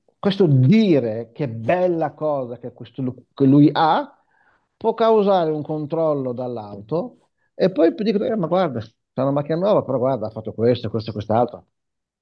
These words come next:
Non merita questa cosa qua." È lì che può venire il malocchio. Perciò vedendo una certa cosa, dicendo, "Allora sveglia, risveglia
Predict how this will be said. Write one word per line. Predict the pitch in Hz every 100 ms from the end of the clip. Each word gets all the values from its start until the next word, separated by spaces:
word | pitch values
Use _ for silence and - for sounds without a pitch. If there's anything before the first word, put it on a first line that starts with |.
| _ _ -
Non | 120 117
merita | 127 220 143 113
questa | 107 104
cosa | 95
qua." | 95 87 - _ _ _ _ _
È | - 240
lì | 196 190 202
che | 233
può | 180 170
venire | 190 147 123 135
il |
malocchio. | 139 143 95 - _ 87 80 _ _ _ _ _ _ _ _ -
Perciò | 143 170
vedendo | 123 123 151 131 214 175 139 110 107 95 117
una | 117
certa | 113 117 117
cosa, | 110 104 131 170 - - _ _
dicendo, | 156 190 294 285 269 302 294 254 196 160 135 117 104 92 _ _ _ _ _ _ _ _ _ _ _ _ _ _ _ _ _
"Allora | 226 147 113 135 175 -
sveglia, | 135 143 143 104 101 120 156
risveglia | 160 127 110 101 101 120 120